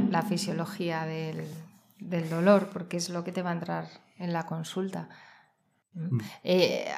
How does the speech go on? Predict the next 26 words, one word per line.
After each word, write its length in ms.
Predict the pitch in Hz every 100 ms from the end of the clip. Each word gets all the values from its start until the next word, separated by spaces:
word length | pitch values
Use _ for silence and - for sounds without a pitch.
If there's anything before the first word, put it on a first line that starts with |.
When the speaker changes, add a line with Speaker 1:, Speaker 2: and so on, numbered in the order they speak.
| - - -
Speaker 1:
¿hasta 340 | 190 175 185
qué 100 | 180
punto 800 | 180 220 233 233 208 196 185 185 - - - _ _ _ _ _ - -
crees 320 | 202 196 196
que 120 | 185
la, 680 | 180 175 180 175 175 170 156
la 160 | 175 170
gente 800 | - 185 180 175 180 175 - - _ _
es 200 | - 175
capaz 380 | - 180 196 180
de 100 | 165
comprender 600 | 160 160 156 151 147 139 143
esa, 880 | - 143 139 139 135 - - - _ _ _ -
esa 220 | 196 196
fisiología 640 | 180 170 165 156 - 196 165
que 80 | -
tiene 200 | 156 156
su 120 | 151
complejidad, 640 | 151 151 147 165 190 208
¿no? 140 | 190 247
Pero 160 | 180
¿hasta 180 | 170 170
qué 120 | 180
punto 320 | 180 202 208
crees 340 | 208 196 185 -
que, 420 | 180 170 165